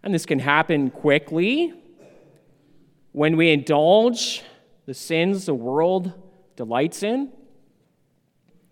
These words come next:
And it can also happen over a longer period of time so that maybe we don't even realize it's happening.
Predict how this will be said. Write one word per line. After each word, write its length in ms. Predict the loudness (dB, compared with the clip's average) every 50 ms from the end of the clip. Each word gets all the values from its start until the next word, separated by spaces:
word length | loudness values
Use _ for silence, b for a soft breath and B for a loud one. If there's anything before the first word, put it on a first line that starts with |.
| _ _ _ _ _ _ _ _ _ _ -4
And 100 | -2 -2
it 60 | 0
can 120 | 2 2
also 320 | 4 4 2 2 0 0 0
happen 320 | 2 2 2 2 2 2
over 220 | 2 2 2 4 2
a 80 | 2
longer 560 | 4 4 4 4 4 4 2 2 0 0 -2
period 280 | -2 -2 -4 -2 0 0
of 100 | -2 -2
time 360 | -4 -8 -4 -2 -2 -2 -2 -4
so 140 | -4 -2
that 400 | 0 0 0 0 -2 -6 -12 -20 b b b b b b
maybe 160 | -4 -4 -2 0
we 260 | 0 0 0 0 0
don't 220 | 0 0 0 0
even 240 | 0 0 -2 -2 -2
realize 480 | -2 -2 0 0 0 0 0 -2 -2 -4
it's 160 | -8 -10 -10
happening. 720 | -10 -8 -8 -6 -6 -4 0 0 0 0 0 -4 -10 -16